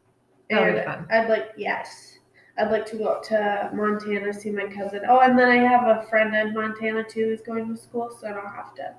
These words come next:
Speaker 1: Oh, yeah.
Speaker 2: have to go see her.
Speaker 1: Mm-hmm.
Speaker 2: Yeah, I've got places I wanna go.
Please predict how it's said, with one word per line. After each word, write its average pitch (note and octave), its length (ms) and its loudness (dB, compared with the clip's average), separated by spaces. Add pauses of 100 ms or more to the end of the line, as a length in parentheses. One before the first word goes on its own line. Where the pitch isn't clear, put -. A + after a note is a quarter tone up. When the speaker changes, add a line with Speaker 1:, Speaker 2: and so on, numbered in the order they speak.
(160)
Speaker 1:
Oh, G3 120 -12
yeah. F#3 200 -10 (540)
Speaker 2:
have G#3+ 140 -6
to - 80 -18
go G#3 160 -10
see A3 240 -16
her. - 380 -14 (240)
Speaker 1:
Mm-hmm. E3 300 -10 (440)
Speaker 2:
Yeah, A#3+ 260 4
I've B3 60 -6
got C#4 200 -4
places G#3+ 400 -6
I A3 80 2
wanna A3 300 -2
go. G#3+ 420 -2